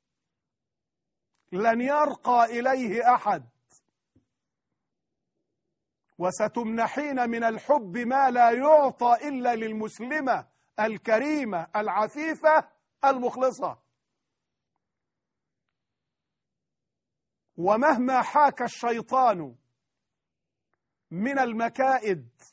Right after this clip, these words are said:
ليفسد أهل هذا البيت لن يكون، لن يتمكن أبداً. وسيباعد ربنا الكريم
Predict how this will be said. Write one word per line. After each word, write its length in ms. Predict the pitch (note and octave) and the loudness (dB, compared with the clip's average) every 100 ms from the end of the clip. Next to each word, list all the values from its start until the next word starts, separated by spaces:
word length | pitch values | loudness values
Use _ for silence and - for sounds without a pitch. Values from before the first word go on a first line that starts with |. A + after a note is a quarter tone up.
| _ _ _ _ _ _ _ _ _ _ _ _ _ _ _ _ _ - | _ _ _ _ _ _ _ _ _ _ _ _ _ _ _ _ _ -10
ليفسد 760 | F3 G3+ B3 C#4+ - - C4 G#3 F#3 D3 - _ - | -6 -2 -2 -4 -6 -8 -4 -2 -2 -2 -10 _ 0
أهل 380 | C#4 - A3 A#3+ | 2 2 -2 0
هذا 400 | A3 C4+ A3+ A#3+ | 2 2 0 -4
البيت 680 | G#3+ C4+ C#4 C4 - _ _ _ _ _ _ _ _ _ _ - | 0 2 2 0 -8 _ _ _ _ _ _ _ _ _ _ -4
لن 260 | A#3 A#3+ | -2 0
يكون، 500 | G#3+ - A#3 G3+ A#2+ _ _ _ _ _ _ _ _ _ _ _ _ - | -2 -4 -2 -4 -6 _ _ _ _ _ _ _ _ _ _ _ _ -10
لن 320 | F3 B3+ C#4 | -2 0 0
يتمكن 720 | C4 - B3 C#4 - E3 B2 _ _ _ _ _ _ _ _ _ _ - | -2 -2 -2 -2 -4 -16 -16 _ _ _ _ _ _ _ _ _ _ 2
أبداً. 600 | D4 C4 G#3 F3+ B2+ A#2 _ _ _ _ _ _ _ _ _ _ _ _ | 2 2 -2 -6 -8 -18 _ _ _ _ _ _ _ _ _ _ _ _
وسيباعد 880 | F#3 G3 A3 A3 A3 C#4 D4 B3 G#3+ | -4 -2 -2 -2 2 4 4 2 -2
ربنا 480 | A3+ A3 F3 C4+ A#3+ | -2 -2 -4 -4 -4
الكريم 800 | G#3+ A3 A#3 B3+ A3+ A3 G#3 | -4 -4 -4 -4 -4 -6 -6